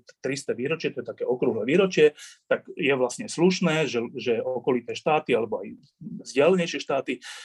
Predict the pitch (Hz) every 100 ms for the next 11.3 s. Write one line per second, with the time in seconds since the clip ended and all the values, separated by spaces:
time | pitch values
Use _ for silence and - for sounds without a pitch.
0 | - - 233 147 117 - 113 - 107 135
1 | 135 135 117 123 117 113 98 95 - _
2 | 127 117 123 123 - - 135 175 180 127
3 | 113 _ - 117 107 107 - - 104 104
4 | 92 _ - - - - _ - 117 110
5 | 120 135 165 160 156 - 131 - 127 -
6 | 113 110 113 - 104 110 101 131 139 -
7 | 120 - 123 131 143 160 - 120 113 107
8 | 107 110 98 - - 165 - - 110 -
9 | 123 123 120 131 117 113 117 110 - 117
10 | 107 101 120 110 127 147 180 - - -
11 | - - 117